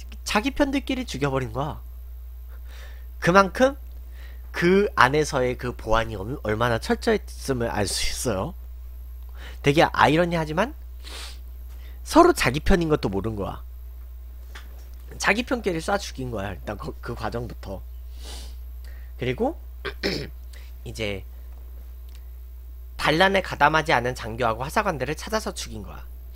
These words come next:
그리고 대신에 군의관 등 이용 가치가 있는 몇 명의 장교들은 살려뒀어요. 근데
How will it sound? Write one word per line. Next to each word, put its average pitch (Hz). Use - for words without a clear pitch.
그리고 170
대신에 127
군의관 160
등 113
이용 170
가치가 -
있는 123
몇 95
명의 117
장교들은 107
살려뒀어요. -
근데 180